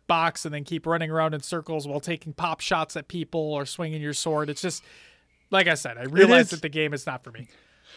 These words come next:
Speaker 2: Yes, it's very, the, the forts can be very, I, I'll, I'll just say boring because you're, yeah, you're, you're slashing same waves of enemies over and over again. But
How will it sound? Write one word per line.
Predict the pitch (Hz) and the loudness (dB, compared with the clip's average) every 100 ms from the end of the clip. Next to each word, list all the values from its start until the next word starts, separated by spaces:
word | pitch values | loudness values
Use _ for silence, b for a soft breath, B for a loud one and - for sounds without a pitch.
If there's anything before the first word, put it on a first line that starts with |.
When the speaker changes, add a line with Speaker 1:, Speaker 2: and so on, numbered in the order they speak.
| b | b
Speaker 2:
Yes, | 131 120 - - | 0 0 -2 -8
it's | 139 135 | -8 2
very, | 156 165 165 156 143 - _ 151 | 6 6 4 2 0 -4 _ -2
the, | 151 147 - - | 2 4 2 0
the | 156 | -2
forts | - 240 247 | 6 6 6
can | - 165 | 2 0
be | 160 | 2
very, | 143 147 143 135 127 117 _ _ _ _ _ - | 4 4 4 0 -2 -6 _ _ _ _ _ 2
I, | 185 | 4
I'll, | 190 196 185 | 8 6 6
I'll | 180 | 2
just | 156 | 2
say | 151 | 0
boring | 131 127 131 135 | 4 6 6 2
because | 127 135 143 | -4 -4 0
you're, | 143 | 4
yeah, | 156 135 | 6 6
you're, | 127 135 127 | 4 -4 -6
you're | 135 139 131 _ - | -4 -4 -4 _ -18
slashing | - - 160 147 165 143 123 | -6 4 6 6 2 0 -2
same | - 160 151 | 0 2 4
waves | 147 147 135 | 4 4 2
of | 135 | 2
enemies | 135 135 131 131 | 2 2 0 2
over | 135 127 | 2 2
and | 127 | 0
over | 127 123 127 | 0 0 -2
again. | 127 123 123 123 b b b b b | -2 -2 -2 -6 b b b b b
But | 135 135 131 | 4 6 6